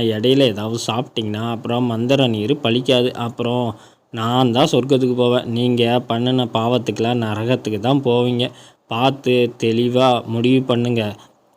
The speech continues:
அப்படின்னு மாலதியோ கபிலா கிட்ட பேசிக்கிட்டு இருந்தாங்க. அடுத்தது கபிலவோ மாலதி கிட்ட, "என்ன ஏழு நாள்?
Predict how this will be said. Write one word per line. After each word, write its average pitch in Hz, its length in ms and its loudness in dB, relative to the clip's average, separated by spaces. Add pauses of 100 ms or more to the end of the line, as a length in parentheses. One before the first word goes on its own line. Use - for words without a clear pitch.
(680)
அப்படின்னு 131 520 4 (420)
மாலதியோ 120 600 4 (100)
கபிலா 127 440 4
கிட்ட 101 240 -4
பேசிக்கிட்டு 143 500 2
இருந்தாங்க. 127 340 2 (120)
அடுத்தது 110 600 -2 (880)
கபிலவோ 127 540 4
மாலதி 117 500 4
கிட்ட, 107 200 -2 (260)
"என்ன 127 480 4
ஏழு 127 280 8
நாள்? 120 260 2